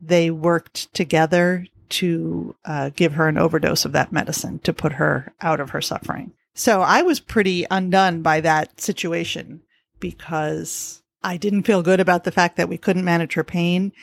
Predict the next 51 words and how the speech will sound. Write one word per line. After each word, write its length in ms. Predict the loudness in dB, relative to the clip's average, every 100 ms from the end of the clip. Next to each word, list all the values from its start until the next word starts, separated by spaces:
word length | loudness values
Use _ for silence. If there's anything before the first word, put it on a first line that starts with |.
| _
I 80 | -6
didn't 560 | 0 2 2 2 0 -2
feel 380 | -6 -2 -2 0
good 300 | 2 4 4
about 260 | 2 0
the 80 | -2
fact 380 | -2 0 0 _
that 160 | -2 0
I 320 | 2 0 -4
think 480 | _ _ 0 0 2
she 280 | -2 -2 -2
may 280 | 2 2 2
have 200 | 0 0
taken 300 | 0 0 -2
her 180 | 0
own 180 | 0 -2
life 380 | -2 0 0 -2
when 400 | -4 -2 -2 -4 _
if 220 | -6 -2
we 80 | -2
had 280 | 0 -2 -4 _
more 280 | 2 4 4
aggressively 640 | 2 2 4 2 0 2
managed 340 | 2 2 2 0
her 100 | 0
pain, 400 | 2 2 2 0
maybe 220 | 0 0
convinced 440 | -2 2 2 2
her 100 | 0
to 60 | 2
go 160 | 2
to 80 | 2
hospice 640 | 2 0 0 2 2 2 0
or, 160 | 0 -2 -6
you 120 | 0
know, 100 | 0
go 160 | 4 4
to 100 | 4
an 80 | 4
inpatient 440 | 4 4 2 2
hospice 400 | 2 0 -2 -4
for 100 | -4
acute 300 | -4 -4 -6
pain 260 | -2 0 2
management, 460 | 0 0 -2 0
given 240 | 0 0 0
her 100 | 0
a 60 |
P 180 | -2 -8
C 240 | -6 -2
A, 320 | 2 4 2